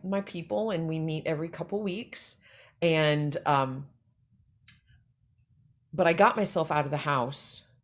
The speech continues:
and I went on a hike, which I haven't done for a couple months. Now, a couple weeks ago, we were camping for two weeks. And so we did some walks, but we haven't been out to the forest preserve to hike. And I got there, got the dogs out,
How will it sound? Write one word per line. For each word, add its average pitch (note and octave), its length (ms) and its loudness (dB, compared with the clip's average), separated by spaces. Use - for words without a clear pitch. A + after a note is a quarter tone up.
and D#3 120 0
I D3+ 60 2
went D3+ 380 2
on D#3+ 120 0
a D3 60 0
hike, E3 400 0
which D#3+ 140 -4
I F3+ 40 0
haven't G#3+ 380 -2
done D#3 300 0
for D#3 580 -2
a D3 60 -6
couple A3+ 400 -2
months. D#3+ 420 0
Now, C3+ 180 0
a C3+ 60 -2
couple A3 320 -2
weeks A#3 300 -8
ago, G#3 180 0
we G#3+ 160 -2
were G#3 180 -4
camping G#3 500 -2
for D3+ 140 -6
two D3+ 240 -6
weeks. D#3 360 -6
And D3+ 160 -6
so F3 120 -2
we D3+ 140 -4
did D3+ 200 -4
some G#3 180 -4
walks, F#3 240 0
but - 100 -14
we D3+ 80 -4
haven't D#3+ 200 -2
been F#3+ 280 -4
out D#3 220 0
to - 80 -6
the D3+ 100 -4
forest - 320 -8
preserve C#3+ 320 -6
to C#3+ 80 -8
hike. - 320 -6
And F3+ 100 2
I E3 120 2
got G3+ 340 4
there, A3 240 4
got D#3+ 280 -4
the D3+ 60 -2
dogs G3 460 4
out, E3+ 400 0